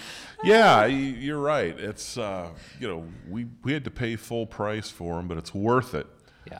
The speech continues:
Speaker 2: I,
Speaker 1: Uh, yeah,
Speaker 2: I, you know,
Speaker 1: I'm
Speaker 2: I
Speaker 1: not
Speaker 2: love foot tractors because
Speaker 1: Yeah.
Speaker 2: they grip the bottom
Speaker 1: They really do.
Speaker 2: of the Yellowstone, the Gardner, and the
Speaker 1: Yep.
Speaker 2: Boulder.
Speaker 1: And I haven't seen 'em on sale either.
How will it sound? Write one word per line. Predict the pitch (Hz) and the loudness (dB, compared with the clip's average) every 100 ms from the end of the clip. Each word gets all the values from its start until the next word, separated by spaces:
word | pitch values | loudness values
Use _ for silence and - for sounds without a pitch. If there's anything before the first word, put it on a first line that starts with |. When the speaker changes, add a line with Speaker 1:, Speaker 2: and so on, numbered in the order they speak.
| - | -2
Speaker 2:
I, | 151 | -2
Speaker 1:
Uh, | 147 | 2
yeah, | |
Speaker 2:
I, | 156 | 2
you | |
know, | 143 | 4
Speaker 1:
I'm | 151 | 4
Speaker 2:
I | 143 | 4
Speaker 1:
not | 120 | 6
Speaker 2:
love | 156 151 | 4 2
foot | - 120 | -10 -6
tractors | 120 110 120 107 | -4 -4 -4 -10
because | 120 123 113 | -6 -4 -2
Speaker 1:
Yeah. | 113 | -4
Speaker 2:
they | |
grip | 98 131 151 - | -4 -2 -2 -2
the | 117 | -4
bottom | 110 113 120 117 | 0 0 0 0
Speaker 1:
They | 113 | -2
really | 135 117 76 | -2 -2 -2
do. | 90 98 | 0 0
Speaker 2:
of | 95 | 0
the | 117 | 0
Yellowstone, | 117 117 120 - 120 120 | 0 0 -2 -4 -4 -4
the | 113 | -6
Gardner, | 113 110 113 110 | -2 -2 -2 -4
and | 104 | -4
the | 85 | -2
Speaker 1:
Yep. | 110 | -2
Speaker 2:
Boulder. | 123 127 98 92 _ - - | -4 -4 -8 -10 _ -8 2
Speaker 1:
And | 185 | 4
I | |
haven't | 269 277 - | 4 0 -4
seen | 131 113 | -4 -2
'em | 95 | -2
on | 87 | -4
sale | - 104 98 87 | -4 -2 -2 -2
either. | 101 85 69 | -2 -2 -4